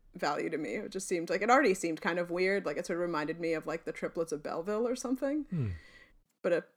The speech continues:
Speaker 1: you know, imagine that energy <laughs> in a bank.
Speaker 2: Sort of
Speaker 1: So I got that.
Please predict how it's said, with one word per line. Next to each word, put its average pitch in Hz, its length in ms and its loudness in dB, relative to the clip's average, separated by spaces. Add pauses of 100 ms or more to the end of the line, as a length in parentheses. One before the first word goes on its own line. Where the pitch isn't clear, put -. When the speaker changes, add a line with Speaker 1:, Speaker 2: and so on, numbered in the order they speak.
(240)
Speaker 1:
you 214 80 -2
know, 165 120 2
imagine 175 400 2
that 151 260 0
energy 185 500 2 (220)
<laughs> - 220 4
in 269 200 10
a 214 60 10
bank. - 560 4 (640)
Speaker 2:
Sort 170 160 8
of 160 160 8
Speaker 1:
So 311 260 6
I 262 120 8
got 262 320 8
that. - 120 -8